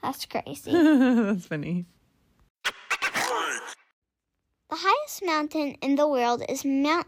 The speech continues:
Speaker 1: Everest. It's part of the Himalayas mountain range. The Himalayas stretches across seven countries.
Speaker 2: And some of those countries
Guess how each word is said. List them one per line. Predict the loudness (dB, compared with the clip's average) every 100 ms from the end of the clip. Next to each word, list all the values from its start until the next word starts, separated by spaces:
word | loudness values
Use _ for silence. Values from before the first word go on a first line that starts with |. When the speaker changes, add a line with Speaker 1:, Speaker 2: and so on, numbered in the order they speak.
| 0
Speaker 1:
Everest. | 0 -2 -10 -14 -16 _ -4
It's | -4
part | 0 2 4
of | 2 0
the | 0 2
Himalayas | 0 2 2 4 2 -2 -6 -2
mountain | 0 0 -2 -8 -8
range. | -10 -12 -16 -12 -12 -12 _ _ _ _ _ _ _ -4
The | 2
Himalayas | 2 2 2 4 2 0 -2
stretches | -6 -8 -10 -6 2 2 2 -2 -2 -4
across | -8 -2 0 0 -4
seven | -14 -10 2 2 2 -2
countries. | -2 -4 -6 -12 -12 -12 -16 -20 _ _ _ _ _ _ _
Speaker 2:
And | -10 -8 -8 -8 -10 -12
some | -12 -10
of |
those | -10 -12
countries | -12 -10 -8 -6 -6 -8 -10